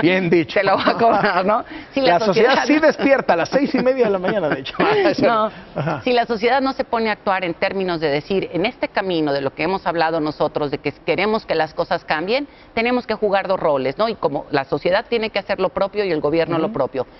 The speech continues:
Speaker 2: y la sociedad tiene que hacer vigilancia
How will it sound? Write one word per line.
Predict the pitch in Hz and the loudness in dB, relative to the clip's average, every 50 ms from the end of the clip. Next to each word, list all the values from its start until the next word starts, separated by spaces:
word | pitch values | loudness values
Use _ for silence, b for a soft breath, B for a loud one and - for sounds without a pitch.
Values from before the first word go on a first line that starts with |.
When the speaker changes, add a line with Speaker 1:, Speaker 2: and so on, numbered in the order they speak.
| B B B | B B B
Speaker 2:
y | - | -2
la | 196 185 175 | 0 0 0
sociedad | - 190 170 - 190 196 208 214 - | -2 -2 -2 0 0 0 0 -2 -2
tiene | - 208 208 202 202 | -4 -4 -2 -2 -2
que | - - | -2 -4
hacer | 170 - - 151 139 B B B B B - | -2 -2 -2 -4 -4 B B B B B -6
vigilancia | - 233 277 285 - 262 240 233 226 233 226 - 202 185 - | -2 0 0 2 2 2 2 2 0 -2 -2 -2 -4 -4 -4